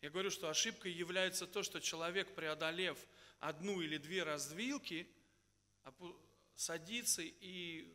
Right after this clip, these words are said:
вот приходит такое успокоение, что всё у него в порядке, всё у него хорошо. Ну, я вот про свою жизнь могу это засвидетельствовать, что да,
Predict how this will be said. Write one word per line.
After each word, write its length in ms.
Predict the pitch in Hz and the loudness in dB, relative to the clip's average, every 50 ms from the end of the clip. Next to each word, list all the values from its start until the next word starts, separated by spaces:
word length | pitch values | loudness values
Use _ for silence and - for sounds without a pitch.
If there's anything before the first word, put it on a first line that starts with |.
| - - | -18 -20
вот 120 | 156 - _ | -20 -18 _
приходит 480 | - 160 151 - 190 190 180 160 190 | -12 -10 -6 -4 -2 0 0 -2 -2
такое 340 | - 147 - - 170 151 147 | -6 -8 -6 -4 -4 -4 -4
успокоение, 720 | 143 - - - 156 - - 156 160 175 196 190 170 151 | -4 -6 -8 -10 -10 -6 -4 -2 0 0 0 -2 -2 -4
что 220 | 135 - - 135 | -4 -4 -6 -4
всё 280 | 123 - - - 180 190 | -2 0 0 0 0 -2
у 100 | 185 170 | -4 -4
него 280 | 156 151 147 151 165 156 | -4 -4 -4 -4 -6 -6
в 60 | - | -4
порядке, 420 | - 151 156 165 165 165 - 139 | -2 -2 0 0 -2 -4 -6 -6
всё 240 | - - - 139 139 | -6 -4 -4 -2 -4
у 60 | 139 | -4
него 240 | 139 135 135 135 131 | -4 -4 -4 -6 -6
хорошо. 500 | 131 - 135 139 143 143 - - 120 104 - _ _ _ _ _ _ _ _ _ _ _ _ - | -6 -6 -4 -4 -4 -6 -8 -10 -12 -14 -16 _ _ _ _ _ _ _ _ _ _ _ _ -14
Ну, 260 | 180 175 170 151 135 - - - - - - - - - - - - _ _ _ _ _ _ _ _ _ _ - - - | -12 -10 -10 -10 -10 -14 -18 -20 -20 -20 -20 -20 -20 -20 -20 -20 -20 _ _ _ _ _ _ _ _ _ _ -20 -20 -4
я 180 | 151 175 202 233 | 0 2 2 4
вот 200 | 226 214 - - | 2 0 -4 -6
про 120 | 208 202 | -6 -4
свою 320 | 190 - 208 214 214 214 202 | -4 -4 -4 -4 -4 -4 -4
жизнь 340 | 160 170 226 240 220 170 170 | -6 -6 -6 -6 -8 -8 -10
могу 400 | 165 165 160 196 190 170 160 151 | -10 -10 -8 -8 -8 -8 -8 -8
это 240 | 147 147 156 151 | -10 -10 -10 -10
засвидетельствовать, 840 | 143 151 151 147 - 175 180 202 240 - - 151 - - - 135 117 - | -8 -4 -2 -2 -2 -2 -4 -8 -8 -8 -8 -8 -8 -10 -10 -10 -8 -8
что 380 | - - - 147 143 127 - - - - - - - - - - - - - - - - - - - - _ _ _ _ - - - - - - | -8 -6 -6 -6 -6 -6 -8 -12 -20 -20 -20 -20 -20 -20 -20 -20 -20 -20 -20 -20 -20 -20 -20 -20 -20 -20 _ _ _ _ -20 -18 -18 -18 -20 -8
да, 440 | - 175 180 202 202 185 151 123 - | -2 0 2 2 2 2 0 -2 -4